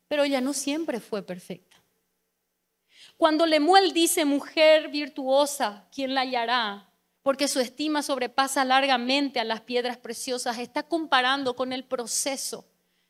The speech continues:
de la gestación de una piedra preciosa. ¿Y alguna vez se preguntaron ustedes cómo se forman las piedras preciosas? Las piedras preciosas, de una manera muy sencilla y poco científica,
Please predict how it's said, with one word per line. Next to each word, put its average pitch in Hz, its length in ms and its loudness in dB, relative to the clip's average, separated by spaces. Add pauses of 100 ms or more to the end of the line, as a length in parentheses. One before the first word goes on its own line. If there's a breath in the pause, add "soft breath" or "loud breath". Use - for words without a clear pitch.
(240)
de 208 80 -8
la 214 80 -8
gestación 254 720 -2
de 214 80 -2
una 202 260 -4
piedra 220 500 -6
preciosa. 190 520 -16 (1040 soft breath)
¿Y 320 80 6
alguna 415 340 6
vez 392 160 2
se 427 100 4
preguntaron 320 720 2
ustedes 294 460 0
cómo 392 300 -4
se 370 140 -2
forman 294 440 -2
las 233 120 -6
piedras 233 380 -4
preciosas? 226 800 -14 (800 soft breath)
Las - 140 -2
piedras 311 400 6
preciosas, 311 600 -2
de 254 80 -4
una 254 160 -2
manera 254 340 -2
muy 277 360 -2
sencilla 247 640 -2
y 226 140 -10
poco 240 300 -2
científica, 240 880 -4